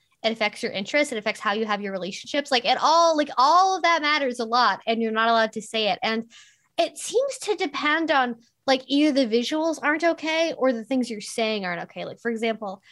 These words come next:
I did a video recently on vampirism, and I know the reason it got dinged was because I had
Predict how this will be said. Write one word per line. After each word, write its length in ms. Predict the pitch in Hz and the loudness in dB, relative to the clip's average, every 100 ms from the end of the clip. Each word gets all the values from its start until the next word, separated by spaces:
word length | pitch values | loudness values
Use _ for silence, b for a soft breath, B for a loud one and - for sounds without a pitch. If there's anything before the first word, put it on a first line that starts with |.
| b 226 | b -4
I 60 | |
did 160 | 247 247 | -2 -2
a 20 | |
video 240 | 240 240 | 0 0
recently 400 | 220 226 226 214 | -2 -4 -4 -4
on 120 | 208 196 | -4 -4
vampirism, 640 | 202 208 214 202 208 190 - B B - | -6 -6 -6 -4 -4 -6 -10 B B -2
and 220 | 269 269 | 0 2
I 120 | 254 | 2
know 360 | 262 269 269 294 | 4 6 6 4
the 140 | 262 | 2
reason 320 | 247 247 247 | 0 -2 -2
it 80 | 226 | 0
got 200 | 214 208 | 0 0
dinged 300 | 233 208 208 | -2 -4 -4
was 140 | 214 | -8
because 500 | - 214 220 208 208 - | -8 -8 -2 -2 -2 -4
I 120 | 226 | -4
had 320 | 202 208 | -2 -2